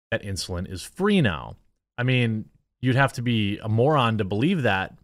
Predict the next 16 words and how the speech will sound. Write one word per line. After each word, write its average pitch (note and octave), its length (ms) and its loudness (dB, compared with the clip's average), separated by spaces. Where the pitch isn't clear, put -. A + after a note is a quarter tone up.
but A#2 300 2
apparently C#3+ 480 0
there C3 200 2
were A#2 340 6
a G#2+ 220 -2
ton A#2 400 0
of F2+ 200 -8
morons. A#2+ 440 2
In G2 80 -6
fact, C3 400 0
it C#3+ 100 4
hurt, C#3+ 220 4
like, A2+ 260 -2
the A2+ 300 0
entire A#2 720 2
industry. C#3 800 0